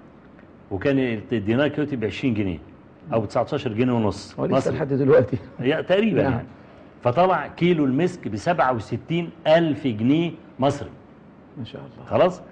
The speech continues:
Speaker 1: فهو عمل لها معجنة
Speaker 2: نشارة
Speaker 1: طين،
Speaker 2: خشب
Speaker 1: نشارة
Speaker 2: بالمسك.
Speaker 1: خشب بمسك. وقال لها: "لباصي بقى."
Speaker 2: اتفضلي.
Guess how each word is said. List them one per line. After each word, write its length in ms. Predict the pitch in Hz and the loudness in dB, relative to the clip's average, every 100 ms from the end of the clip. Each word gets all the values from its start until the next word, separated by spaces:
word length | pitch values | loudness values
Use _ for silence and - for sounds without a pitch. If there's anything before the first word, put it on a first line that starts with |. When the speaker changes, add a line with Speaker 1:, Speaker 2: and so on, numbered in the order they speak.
| - - - - | -20 -20 -20 -4
Speaker 1:
فهو 260 | 120 196 180 | 2 4 4
عمل 260 | 143 139 | 2 2
لها 360 | 160 160 160 165 - - - - - - - - - | 0 0 -4 -8 -16 -20 -20 -20 -20 -20 -20 -20 -12
معجنة 640 | 110 113 107 104 139 160 160 - - - - | -2 2 2 4 2 2 -2 -8 -20 -20 -10
Speaker 2:
نشارة 320 | 131 113 131 123 | -8 0 2 4
Speaker 1:
طين، 320 | 147 147 170 | 4 4 4
Speaker 2:
خشب 160 | 175 175 | 2 0
Speaker 1:
نشارة 260 | 120 135 135 | 2 4 6
Speaker 2:
بالمسك. 180 | 120 - | 4 2
Speaker 1:
خشب 220 | 151 160 151 - - - - | -2 -2 -4 -12 -20 -18 -4
بمسك. 360 | 107 95 - - - - - - - - - - - | -2 -2 -6 -16 -20 -20 -20 -20 -20 -20 -20 -20 0
وقال 500 | 123 180 190 185 135 | 6 8 6 4 2
لها: 320 | 160 151 151 - - - - - 117 | 2 4 2 0 -14 -20 -20 -14 -2
"لباصي 480 | 113 98 120 - | -2 2 -2 -2
بقى." 160 | 90 85 - - - | -8 -10 -16 -20 -8
Speaker 2:
اتفضلي. 340 | 131 107 110 | -6 -2 -4